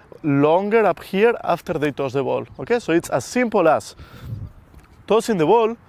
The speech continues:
focusing only on keeping this left arm up here after you toss it, so it's gonna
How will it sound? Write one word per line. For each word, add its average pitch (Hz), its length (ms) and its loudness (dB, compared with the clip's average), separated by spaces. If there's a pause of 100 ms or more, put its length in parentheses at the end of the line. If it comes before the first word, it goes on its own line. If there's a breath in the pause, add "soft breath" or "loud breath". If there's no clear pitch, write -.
(380 soft breath)
focusing 196 540 0
only 180 240 0
on 160 100 -2
keeping 190 400 -4
this 151 160 -6
left 160 340 2
arm 160 220 0
up 143 180 -2
here 156 300 2
after 151 260 0
you 135 120 -2
toss 202 260 -2
it, 196 100 -2 (280 loud breath)
so - 340 -2
it's 175 240 -2
gonna 226 260 0